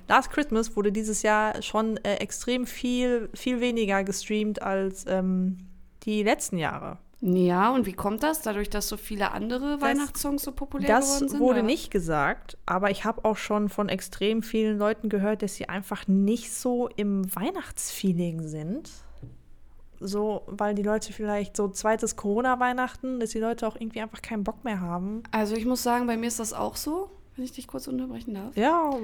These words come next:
Speaker 1: gerne.
Speaker 2: Also, äh, ich hab auch dieses Jahr nicht so eine Stimmung, weil aber auch irgendwie kein richtiger Sommer da war. Also es
Speaker 1: Aber
Speaker 2: war nicht so richtig, so
Speaker 1: Oh.
Speaker 2: richtig heiß und
Speaker 1: Ich fand,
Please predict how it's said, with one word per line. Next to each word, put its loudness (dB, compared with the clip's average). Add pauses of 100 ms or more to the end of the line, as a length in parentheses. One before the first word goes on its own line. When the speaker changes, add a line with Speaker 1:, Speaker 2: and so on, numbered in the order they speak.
(180)
Speaker 1:
gerne. -4
Speaker 2:
Also, -4
äh, -2
ich -4
hab -2
auch -2
dieses -2
Jahr 0
nicht 0
so 2
eine 4
Stimmung, -2
weil 2
aber 0
auch -4
irgendwie 0 (380)
kein 0
richtiger -2
Sommer 4
da 0
war. 0
Also 2 (340)
es 0
Speaker 1:
Aber 6
Speaker 2:
war 8
nicht 8
so 6
richtig, 0 (160)
so -2
Speaker 1:
Oh. 0
Speaker 2:
richtig 0 (100)
heiß 4
und 4
Speaker 1:
Ich 0
fand, 4